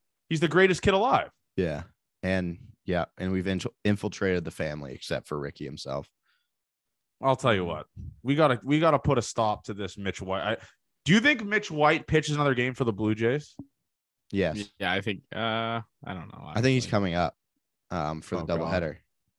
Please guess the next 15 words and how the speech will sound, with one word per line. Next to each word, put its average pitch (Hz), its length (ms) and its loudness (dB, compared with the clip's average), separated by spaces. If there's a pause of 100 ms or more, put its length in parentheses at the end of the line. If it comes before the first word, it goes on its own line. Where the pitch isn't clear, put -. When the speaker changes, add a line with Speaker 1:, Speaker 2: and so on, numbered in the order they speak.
Speaker 1:
Oh, 87 240 -10
God. - 300 -16 (840)
Speaker 2:
That 104 120 0
should 127 200 -2
be 117 100 2
his 92 160 -4
start 113 360 0
again, 78 300 -6
right? 92 220 -4 (160)
Speaker 1:
No. 113 220 0 (840)
Could 135 160 4
you? 156 240 2
Oh, 110 120 -4
my 98 120 -6
God. 85 280 -6